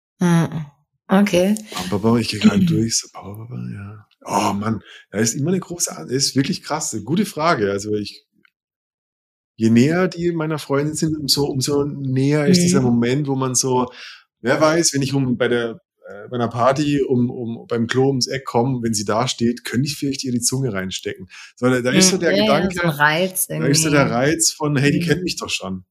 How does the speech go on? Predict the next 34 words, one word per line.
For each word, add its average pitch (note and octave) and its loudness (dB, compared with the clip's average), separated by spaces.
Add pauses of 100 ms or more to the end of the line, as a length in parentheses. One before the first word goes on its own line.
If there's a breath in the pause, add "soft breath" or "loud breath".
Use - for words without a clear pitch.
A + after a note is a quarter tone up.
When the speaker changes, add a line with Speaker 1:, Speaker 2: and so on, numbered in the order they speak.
Speaker 1:
Ja. F3+ -4
Speaker 2:
Also, G#2 -4 (260)
die B2 2
fühlt C#3+ 0
sich E3 -4
doch C3+ 2
sicher, E3 0
das F#2+ -4
könnte C#3+ 0
man F3 4
Speaker 1:
Ja. E3 4
Speaker 2:
doch A2 4
mal A2 0
machen. C3 -2 (880 soft breath)
Äh, G2 -4
und A2+ -8
ich C3 -8
glaube, C#3+ 6
ich D3+ -2
hab's, - -8
man B2 2
macht C#3 2
es - 2
selten, C3 2
weil A2 2
natürlich A2 -4
das A2 -4
alles G#2 -4
voll G#2+ -2
nach G2 -4
hinten - -12
losgehen F#2+ -8
kann. F#2+ -6
Speaker 1:
Ja. - -8